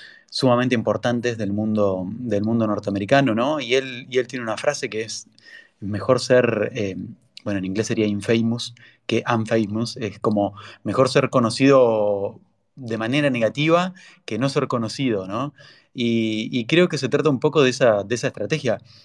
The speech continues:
De hecho, eh, obviamente el recuerdo que me trae es a, a Do Kwon haciendo ese tipo de comentarios. Y, y la verdad es que no, no tiene,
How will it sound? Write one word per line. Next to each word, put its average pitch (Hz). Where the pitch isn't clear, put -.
De 113
hecho, 123
eh, 90
obviamente 107
el 92
recuerdo 101
que 101
me 92
trae 113
es 104
a, 104
a 101
Do 98
Kwon 117
haciendo 104
ese 107
tipo 117
de 104
comentarios. 117
Y, 117
y 131
la 123
verdad 135
es -
que 143
no, 131
no 135
tiene, 110